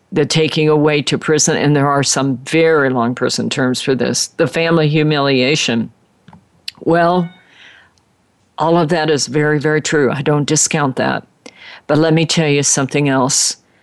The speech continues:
That child has a sentence for a lifetime. And this is very, very important. Once those photos are out there,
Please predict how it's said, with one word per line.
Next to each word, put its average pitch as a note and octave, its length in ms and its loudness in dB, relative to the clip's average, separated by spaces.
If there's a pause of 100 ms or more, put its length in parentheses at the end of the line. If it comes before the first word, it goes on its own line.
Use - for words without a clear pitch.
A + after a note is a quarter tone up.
(220)
That D#3+ 480 -2
child C#3 560 -2
has C#3 240 0
a C3 100 2
sentence - 680 0
for C3 200 -4
a B2 60 -4
lifetime. C3+ 720 -2 (920)
And D#3+ 140 4
this A3 180 2
is G3+ 140 2
very, D#3 420 0
very C3+ 260 0
important. C#3+ 440 -2
Once F#3+ 240 2
those C4+ 160 0
photos D#3 460 0
are C3 140 -2
out C#3+ 180 -2
there, E3+ 320 0